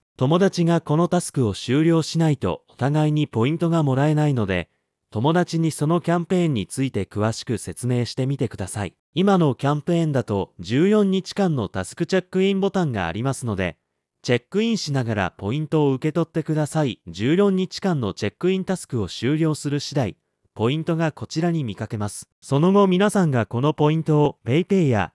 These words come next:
エーユーペイ、楽天ペイ等のいろいろなウォレットに交換できます。ほら、この動画を撮影する際に四千円を増えました。これから実際にお金を引き出してみましょ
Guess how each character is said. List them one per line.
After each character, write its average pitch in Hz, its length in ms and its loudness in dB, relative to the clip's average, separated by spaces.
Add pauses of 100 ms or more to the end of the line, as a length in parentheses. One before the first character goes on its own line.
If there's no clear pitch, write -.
エ 104 180 2
ー - 40 6
ユ 185 160 4
ー 180 40 4
ペ 175 160 2
イ、 104 220 -2
楽 90 240 -2
天 175 180 0
ペ 190 160 2
イ 185 80 2
等 127 180 2
の 95 240 0
い 98 120 -6
ろ 127 160 4
い 175 40 4
ろ 180 120 4
な 180 120 4
ウ 156 60 4
ォ 165 60 4
レ 190 80 4
ッ - 20 2
ト - 160 -2
に 120 180 0
交 107 200 -2
換 123 240 -2
で 120 100 -2
き - 80 -6
ま 117 140 0
す。 - 200 -14
ほ 147 120 2
ら、 135 240 4 (360)
こ 135 140 0
の 180 140 4
動 180 180 6
画 185 160 4
を 180 60 4
撮 156 280 -2
影 156 140 4
す 151 180 -2
る 143 100 2
際 139 240 0
に 101 220 -2 (280)
四 135 220 2
千 180 240 2
円 160 200 2
を 147 180 2
増 101 100 -2
え 127 100 4
ま 151 100 4
し - 100 -4
た。 117 220 -2 (160)
こ 113 100 2
れ 151 120 4
か 175 100 2
ら 170 160 4
実 127 220 -4
際 170 200 2
に 160 160 4
お 156 100 4
金 165 260 4
を 160 100 4
引 - 100 -4
き 170 120 -2
出 170 120 0
し - 100 -6
て 123 120 0
み 87 140 -6
ま 95 100 -2
し 98 120 -4
ょ 107 260 0